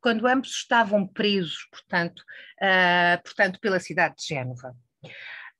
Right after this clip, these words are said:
Eu estou neste momento a simplificar um pouco a questão, porque vão ver como se trata de um texto que é composto, recomposto, logo a partir do momento em que começou a ser lido.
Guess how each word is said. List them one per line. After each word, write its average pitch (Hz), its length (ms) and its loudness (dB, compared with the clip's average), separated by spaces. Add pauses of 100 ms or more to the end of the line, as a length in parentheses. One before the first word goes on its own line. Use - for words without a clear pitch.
Eu 269 80 4
estou 285 200 2
neste 277 220 2
momento 302 240 2
a 277 40 2
simplificar 269 540 0
um 269 60 2
pouco 277 240 -4
a - 40 -20
questão, 151 560 0
porque - 300 -16
vão 247 200 2
ver 269 320 0
como 269 200 0
se - 160 -12
trata 254 540 2
de 226 160 -4
um 240 120 2
texto - 540 0 (440)
que 240 200 2
é 226 280 4 (200)
composto, 311 1000 -2 (220)
recomposto, 220 1120 0 (420)
logo 277 340 4
a 285 60 0
partir 254 340 -4
do 190 100 -6
momento 208 760 -2
em 220 180 2
que 220 140 -12
começou 202 420 -6
a 202 60 -4
ser 170 240 -10
lido. 139 320 -12